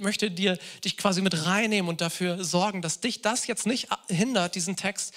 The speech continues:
die Schönheit von diesem Text zu entdecken. Tu es nicht vorschnell als ein, eine Geschichte aus dem Reich der Märchen ab. Ja, es ist total richtig. Die Menschen damals hatten nicht, ja, keine Ahnung, nicht die gleichen wissenschaftlichen Erkenntnisse wie wir heute.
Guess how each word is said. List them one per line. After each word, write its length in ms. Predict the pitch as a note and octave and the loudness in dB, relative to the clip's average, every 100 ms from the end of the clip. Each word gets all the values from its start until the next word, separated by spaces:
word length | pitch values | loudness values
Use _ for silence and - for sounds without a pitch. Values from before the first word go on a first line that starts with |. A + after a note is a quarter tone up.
| - - - | -14 -8 -2
die 60 | |
Schönheit 460 | E3 - B3+ A#3 - | 0 0 0 0 -2
von 140 | F3+ | -4
diesem 240 | E3 D#3+ E3 | -2 -4 -4
Text 420 | F3+ - - - | -4 -4 -4 -2
zu 140 | F3 | -2
entdecken. 600 | F#3 F3 F#3+ F#3+ - - - _ - - - - - | -2 -2 -2 -4 -8 -16 -18 _ -20 -20 -16 -14 -12
Tu 160 | - G#3+ | -4 0
es 160 | F#3+ | 0
nicht 180 | G#3+ A3 | 0 -4
vorschnell 640 | - G3 G3 - D#3 D#3+ - | -4 -2 -2 -4 -8 -10 -12
als 240 | D#3 - - | -10 -8 -8
ein, 400 | D3+ D3+ D3+ D#3 | -8 -6 -8 -8
eine 180 | D#3+ D#3+ | -2 0
Geschichte 480 | D3 - G#3 - - | 2 0 -2 -4 -6
aus 160 | D#3 | -6
dem 120 | E3 | -6
Reich 280 | D3 D3 C#3 | -6 -6 -6
der 120 | D#3+ | -6
Märchen 440 | D3+ C#3 D#3 - - | -6 -4 -4 -4 -6
ab. 240 | A#2 - - - - - | -10 -14 -16 -14 -10 -2
Ja, 140 | F3 | 0
es 100 | G3 | 0
ist 120 | F#3+ | 0
total 340 | G#3 - F#3+ F3+ | 0 0 0 0
richtig. 560 | G3 - B3+ C#4 - - - - _ - | 0 -2 -6 -6 -12 -16 -20 -20 _ 0
Die 60 | |
Menschen 320 | E3+ G3 - | 2 2 2
damals 400 | F3 F#3+ G3 F#3 | 2 2 2 0
hatten 240 | F3+ F3 F3 | -2 -2 0
nicht, 500 | G3 F#3 - - - _ _ - | 0 -2 -6 -8 -12 _ _ -14
ja, 180 | - - | -12 -10
keine 200 | - C#3 | -10 -10
Ahnung, 120 | A#2+ | -8
nicht 180 | D#3 - | -4 -2
die 60 | |
gleichen 360 | D#3 D#3+ E3+ E3+ | 2 2 2 -2
wissenschaftlichen 680 | E3 F3+ - E3 - D3 D#3+ | 0 0 0 0 -2 -6 -4
Erkenntnisse 640 | D3+ D#3+ D#3+ D#3+ C#3 D3+ | -4 -2 -2 -4 -4 -4
wie 120 | D3 | -4
wir 220 | C#3+ D#3+ C3+ | 0 0 0
heute. 400 | C3+ B2+ C3+ | -4 -4 -8